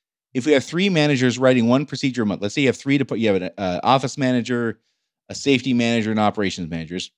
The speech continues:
just throw out, like, random, these are likely to, you know, be, be ones you have. Office manager, operations manager, safety manager. You have three managers.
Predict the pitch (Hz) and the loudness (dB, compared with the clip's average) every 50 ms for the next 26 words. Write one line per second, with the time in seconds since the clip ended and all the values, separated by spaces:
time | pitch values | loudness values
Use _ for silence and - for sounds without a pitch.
0 | _ _ - 107 - - - 117 104 98 - - 95 85 80 101 95 104 104 101 | _ _ -12 -12 -12 -6 0 2 2 2 2 0 -4 -6 -4 -4 -2 0 2 2
1 | 98 101 98 95 95 95 90 95 - _ _ _ _ _ _ _ _ _ - 113 | 2 0 0 0 -2 -2 -4 -6 -10 _ _ _ _ _ _ _ _ _ -2 0
2 | 107 98 101 95 101 101 - - 101 92 98 90 - - 101 95 87 87 95 90 | 0 2 2 4 4 2 2 2 -2 0 -2 -4 -4 -4 -6 -6 -4 -4 -6 -8
3 | 85 _ _ _ - 101 101 90 - _ - 104 98 98 85 87 78 - - - | -10 _ _ _ -14 -12 -12 -12 -12 _ -10 -6 -6 -6 -6 -6 -6 -6 -8 -10
4 | - _ _ _ _ _ _ _ _ _ _ _ _ _ _ _ _ _ _ - | -12 _ _ _ _ _ _ _ _ _ _ _ _ _ _ _ _ _ _ -2
5 | 117 120 127 - 131 110 - 120 113 117 113 113 110 104 98 _ _ _ - 110 | 2 2 2 2 0 -2 0 0 2 2 4 4 2 2 0 _ _ _ -2 -2
6 | 107 - 117 110 107 - 110 104 95 104 101 95 90 92 - 101 90 82 95 87 | 0 2 0 -2 -2 -2 -4 -4 -4 -2 -4 -4 -4 -6 -6 -6 -6 -6 -8 -12
7 | 82 78 76 80 82 95 98 90 - - 135 131 127 120 104 95 87 - - - | -12 -12 -14 -14 -10 -8 -8 -6 -2 0 2 2 4 2 2 0 -4 -8 -12 -18
8 | - - | -20 -20